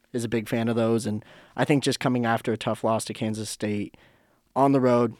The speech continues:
getting that bye week, trying to get right, and now heading back on the road, it's a big game. It's a big game, but I think this is something that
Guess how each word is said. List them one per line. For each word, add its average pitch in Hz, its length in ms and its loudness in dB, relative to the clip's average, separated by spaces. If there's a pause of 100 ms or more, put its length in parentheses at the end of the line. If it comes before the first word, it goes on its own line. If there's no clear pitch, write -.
getting 135 160 4
that 131 160 4
bye 123 160 4
week, 120 340 0 (400)
trying 127 220 2
to 120 80 2
get 113 160 0
right, 113 280 -2
and 107 100 -6
now 110 160 -2
heading 110 340 -2
back 110 240 -2
on 107 140 -2
the 110 80 -2
road, 107 300 -2 (1080)
it's - 100 -20
a - 40 -20
big 143 180 6
game. 156 300 8 (420)
It's - 100 -18
a - 40 -20
big 143 160 4
game, 147 180 6
but 127 80 2
I 120 100 2
think 135 320 -2 (260)
this 123 200 -6
is 127 100 -4
something 120 280 -2
that 113 220 -2